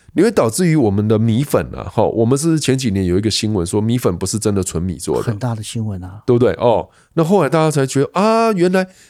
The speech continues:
Speaker 1: 有一些米粉，米粉不是说难吃哦，吃起来跟塑胶一样，那是配粉配失败。但是有一些吃起来好 Q。
Speaker 2: 搞不好有人喜欢啊，搞不好有人喜欢啊。
Speaker 1: 啊，对，搞不好有人喜欢。就是纯米做的，它其实很软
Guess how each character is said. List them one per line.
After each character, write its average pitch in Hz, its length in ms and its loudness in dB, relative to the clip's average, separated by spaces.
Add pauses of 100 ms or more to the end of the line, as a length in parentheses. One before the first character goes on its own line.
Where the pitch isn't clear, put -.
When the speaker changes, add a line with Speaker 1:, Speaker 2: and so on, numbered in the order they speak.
(100)
Speaker 1:
有 131 140 4
一 170 40 4
些 220 120 0
米 220 220 2
粉， 165 220 -2
米 160 140 0
粉 156 140 0
不 175 140 0
是 202 120 0
说 214 120 4
难 156 200 2
吃 180 220 0
哦， 185 160 0 (300)
吃 - 180 -2
起 202 120 2
来 131 80 2
跟 170 120 2
塑 175 220 0
胶 160 200 2
一 143 80 2
样， 143 200 2 (960)
那 160 120 4
是 147 180 0 (140)
配 151 180 2
粉 80 140 0
配 107 240 0
失 - 280 -4
败。 90 260 -2 (280)
但 190 140 2
是 185 140 -2
有 107 220 2
一 151 80 2
些 151 340 0 (200)
吃 - 180 -4
起 - 80 0
来 - 40 -2
好 151 160 2
Q。 - 0 -
Speaker 2:
搞 - 0 -
不 233 60 2
好 233 160 2
有 151 180 4
人 143 160 2
喜 107 220 -6
欢 143 220 -8
啊， 131 180 -6
搞 135 120 -6
不 151 80 0
好 - 80 0
有 113 140 2
人 113 80 -4
喜 95 160 -8
欢 107 180 -6
啊。 104 60 -8
Speaker 1:
啊， - 0 -
对， - 20 -8
搞 107 120 2
不 135 60 2
好 143 60 4
有 92 120 2
人 87 80 0
喜 - 160 -4
欢。 82 180 -4
就 220 120 0
是 233 160 0 (380)
纯 165 220 2
米 208 300 0
做 143 200 2
的， 104 140 2
它 131 160 -2
其 117 180 -2
实 110 140 -2
很 98 240 -2
软 104 180 0